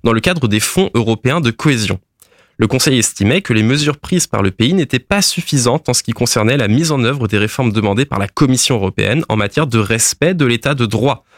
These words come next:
notamment avec d'énormes problèmes de corruption au service de Viktor Orban au sein d'institutions indépendantes. Mais même en France, à la dernière élection présidentielle, des candidats ont attaqué violemment l'application du droit européen en France, touchant au cœur de l'état de droit français.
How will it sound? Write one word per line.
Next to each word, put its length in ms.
notamment 360
avec 360
d'énormes 560
problèmes 460
de 80
corruption 640
au 80
service 320
de 100
Viktor 360
Orban 340
au 80
sein 300
d'institutions 800
indépendantes. 720
Mais 80
même 180
en 40
France, 520
à 100
la 100
dernière 320
élection 340
présidentielle, 640
des 120
candidats 360
ont 60
attaqué 520
violemment 440
l'application 600
du 120
droit 280
européen 360
en 80
France, 380
touchant 320
au 80
cœur 340
de 100
l'état 240
de 60
droit 160
français. 380